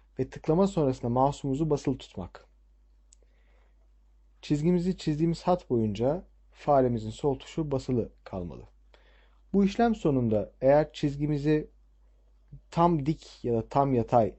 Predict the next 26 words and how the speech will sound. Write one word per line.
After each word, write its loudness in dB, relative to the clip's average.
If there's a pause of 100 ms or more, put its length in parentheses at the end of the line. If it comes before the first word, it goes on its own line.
çizmek -6
istiyorsak -10 (340)
daha 2
önceki 0 (220)
çizim -4
örneklerinde -2
olduğu -2
gibi -6 (320)
Shift -6
tuşundan -4
yararlanabiliriz. -2 (540)
Shift -2
tuşuna 0
bastığınız 2
zaman -6 (380)
çizginiz -2 (680)
tam 2
dik, -6
kırk -8
beş 0
derecelerde -4
ya -4
da -6
tam -6
yatay -8
olarak -8